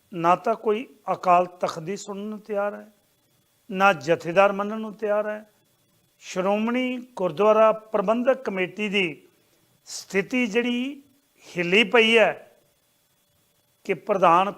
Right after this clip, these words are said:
ਖੁਦ ਪਹਿਲਾਂ ਥੁੱਕਦਾ ਤੇ ਬਾਅਦ 'ਚ ਉਹਨੂੰ ਚੱਟਦਾ ਕਿ ਮੇਰੀ ਤਾਂ ਆਤਮਾ ਮੰਨਦੀ ਨਹੀਂ, ਆਤਮਾ ਪਤਾ ਨਹੀਂ ਫਿਰ ਕਿਵੇਂ ਜਾਗ ਪੈਂਦੀ ਹੈ। ਇਹੀ ਹਾਲ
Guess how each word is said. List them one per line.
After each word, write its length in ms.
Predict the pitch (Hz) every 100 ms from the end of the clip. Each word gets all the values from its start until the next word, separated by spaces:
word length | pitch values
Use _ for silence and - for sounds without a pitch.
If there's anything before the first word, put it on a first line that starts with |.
| -
ਖੁਦ 340 | - 208 214 233 202 156 - _ _ _ _ _ _ _ _ _
ਪਹਿਲਾਂ 260 | 208 240 240 240
ਥੁੱਕਦਾ 420 | 170 170 202 233
ਤੇ 120 | 233 214
ਬਾਅਦ 240 | 208 220
'ਚ 80 | 214
ਉਹਨੂੰ 160 | 202
ਚੱਟਦਾ 460 | 170 180 165 185 190 - _ _ _ _ _ _ _ _
ਕਿ 80 | 202
ਮੇਰੀ 320 | 180 190 214
ਤਾਂ 200 | 208 220 226 _ -
ਆਤਮਾ 640 | 180 202 220 240 226 233 226 226 - _ _ _
ਮੰਨਦੀ 460 | 180 190 190 214 220
ਨਹੀਂ, 200 | 220 233 202
ਆਤਮਾ 380 | 202 196 196 196
ਪਤਾ 220 | 190 185
ਨਹੀਂ 140 | 190
ਫਿਰ 140 | 175 185
ਕਿਵੇਂ 240 | 185 185
ਜਾਗ 240 | 175 180 175
ਪੈਂਦੀ 400 | 196 190 196 202
ਹੈ। 120 | 196 196 _ _ _ _ _ _ _ _ 226
ਇਹੀ 380 | 254 277 302
ਹਾਲ 480 | 254 247 247 247 254